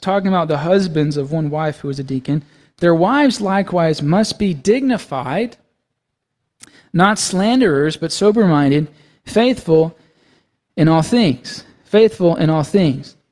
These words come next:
Now, this verse is a little tricky here because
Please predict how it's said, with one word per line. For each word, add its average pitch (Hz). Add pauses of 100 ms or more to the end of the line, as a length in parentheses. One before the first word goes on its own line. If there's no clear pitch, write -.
(800)
Now, 185
this 302
verse 285
is 220
a 196
little 277 (160)
tricky 233
here 170 (960)
because 190